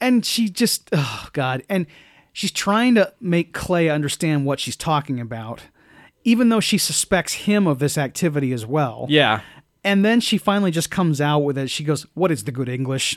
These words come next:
Speaker 1: Uh, <laughs> all I
Speaker 2: Yeah.
Speaker 1: know is bugger. He's a buggerer. Men who bugger each other." <laughs> So
Speaker 2: Oh, my God.
Speaker 1: <laughs> And, and Clayton is sitting there with his iced tea, like, looking at her like, "What are you saying, lady?" And,
Speaker 2: Yes.
Speaker 1: you know, and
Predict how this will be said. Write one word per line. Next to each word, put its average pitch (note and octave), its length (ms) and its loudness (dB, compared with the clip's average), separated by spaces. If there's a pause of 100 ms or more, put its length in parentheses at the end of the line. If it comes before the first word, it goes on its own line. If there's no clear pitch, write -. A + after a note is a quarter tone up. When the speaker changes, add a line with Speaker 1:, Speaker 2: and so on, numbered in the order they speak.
Speaker 1:
Uh, D#3 260 2 (100)
<laughs> - 580 -6
all A3+ 160 8
I G3+ 40 8
Speaker 2:
Yeah. F#3 40 8
Speaker 1:
know F3+ 140 8
is D#3 100 4
bugger. D3 460 2
He's G#3 180 8
a G3 60 6
buggerer. E3 520 4
Men A3 280 8
who B3 120 12
bugger G#3 400 12
each G3 160 4
other." F3 280 6
<laughs> - 80 -8 (380)
So - 240 -4
Speaker 2:
Oh, F#4 200 10
my D#4 440 8
God. D#4 540 2
Speaker 1:
<laughs> - 80 -20
And, D4 160 2 (300)
and A#3 160 -2
Clayton C#4 320 6
is A3 100 4
sitting C#4 200 -2
there A3 80 6
with G3+ 100 10
his G3 160 8
iced G3+ 240 6
tea, A#3 160 2
like, G3+ 180 4
looking G3+ 240 4
at F#3 80 4
her F3 60 4
like, D#3+ 200 2
"What D#3 320 0
are F3+ 60 4
you F3+ 140 2
saying, F3 400 2
lady?" E3 320 2
And, A3 80 6
Speaker 2:
Yes. D3+ 500 4
Speaker 1:
you G3 140 0
know, F3 200 0
and F3 300 -2